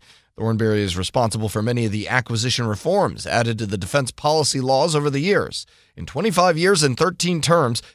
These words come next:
he helped push acquisition authority back down to the military services and reduced paperwork requirements for program managers.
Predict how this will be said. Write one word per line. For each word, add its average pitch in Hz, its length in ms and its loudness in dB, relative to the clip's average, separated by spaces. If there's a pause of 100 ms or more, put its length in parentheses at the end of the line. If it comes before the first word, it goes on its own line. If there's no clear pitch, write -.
he 90 100 -6
helped 123 220 0
push - 280 0
acquisition 147 540 0
authority 139 440 0
back 143 320 2
down 139 340 4
to 95 80 -4
the 92 100 -4
military 120 460 0
services 123 500 0 (220)
and 143 160 -4
reduced 143 480 -4
paperwork 175 520 -4
requirements 143 540 0
for 113 140 -6
program 135 500 2
managers. 131 560 -2